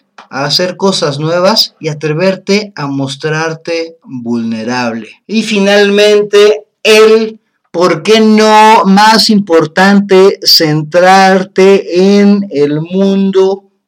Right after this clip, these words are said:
mundial de esto es, pues, porque no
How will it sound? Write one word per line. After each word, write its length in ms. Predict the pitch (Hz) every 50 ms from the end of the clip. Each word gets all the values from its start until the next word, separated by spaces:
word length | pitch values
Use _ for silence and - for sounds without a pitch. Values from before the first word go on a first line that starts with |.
| _ _
mundial 920 | 135 139 135 131 131 131 147 151 160 165 170 170 175 180 185 196 196 - _ _ _ _ _ -
de 120 | 151 165 185
esto 480 | 185 185 - - 214 220 247 233 - - _ _ _ _ _ _ _ _ _
es, 540 | 135 156 175 180 185 - - - - _ _ _ 131
pues, 280 | - 143 143 143 139
porque 560 | - - - 139 139 131 127 - - 139 135 135
no 460 | 135 147 147 147 147 147 156 156